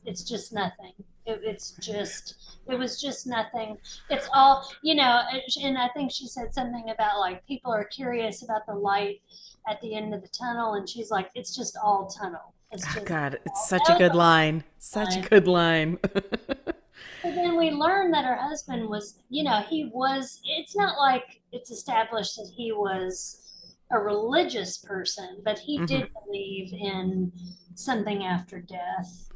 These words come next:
Speaker 1: um, which makes the suicide note very, very curious.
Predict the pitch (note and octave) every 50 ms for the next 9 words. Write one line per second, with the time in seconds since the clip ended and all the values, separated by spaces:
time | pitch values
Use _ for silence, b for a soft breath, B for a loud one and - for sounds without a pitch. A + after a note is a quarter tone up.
0 | B B B B B B B B3 B3 A#3 A#3 A#3+ B3 C4+ D4+ D4 - G4+ G#4+ A4
1 | A4 - F#4+ F4 - - - E4+ D#4 D4+ C4+ D4 - - A3 G3+ G3+ G3+ G3+ F3+
2 | F3+ F#3+ F#3 - - G#3 G3+ G3 F#3 F#3+ G3+ G3+ - _ - G#3 G3+ F#3 F3+ -
3 | - - - G#3 F3 E3 - - - - - - - - - -